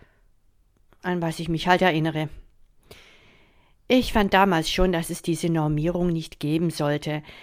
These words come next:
dass es einfach ein weites Feld ist, das da seine Grenzen haben sollte, wo Mensch sich selber und oder anderen schadet. Äh, wobei man natürlich sofort streiten kann, wie Schaden definiert sein soll.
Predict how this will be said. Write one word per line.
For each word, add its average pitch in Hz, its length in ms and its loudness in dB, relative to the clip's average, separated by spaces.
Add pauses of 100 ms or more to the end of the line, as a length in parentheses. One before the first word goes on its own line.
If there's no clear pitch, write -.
(380)
dass 202 280 -4
es 262 140 -6
einfach 226 460 2
ein 214 180 4
weites 160 400 -4
Feld 254 380 2
ist, - 320 -6 (320)
das - 260 -2
da 175 260 4
seine 175 300 0
Grenzen 160 640 -4
haben 196 240 0
sollte, 226 420 -2 (300)
wo 208 140 8
Mensch 180 420 0
sich - 240 -6
selber 175 560 0 (260)
und 208 320 2 (120)
oder 160 340 2 (100)
anderen 151 560 -4
schadet. 156 640 -4 (680)
Äh, 175 240 -8
wobei 202 300 2
man 202 120 4
natürlich 202 400 2
sofort 202 300 2
streiten - 460 -2
kann, 220 260 -2 (480)
wie 196 480 -6
Schaden 175 580 -4 (260)
definiert 220 420 0
sein 170 260 -2
soll. 170 340 -2